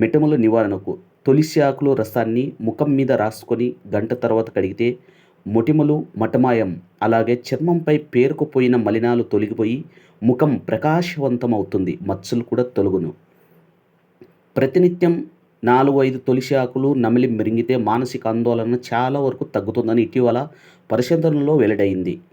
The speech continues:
ఒక చెంచా తులసి ఆకు రసం తేనెతో కలిపి తీసుకుంటే కప్పంతో కూడిన దగ్గు వెంటనే తగ్గుతుంది.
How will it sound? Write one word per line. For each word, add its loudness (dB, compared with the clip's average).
ఒక -4
చెంచా 0
తులసి -2
ఆకు -2
రసం -4
తేనెతో 0
కలిపి -2
తీసుకుంటే -4
కప్పంతో -2
కూడిన 0
దగ్గు -2
వెంటనే -2
తగ్గుతుంది. -8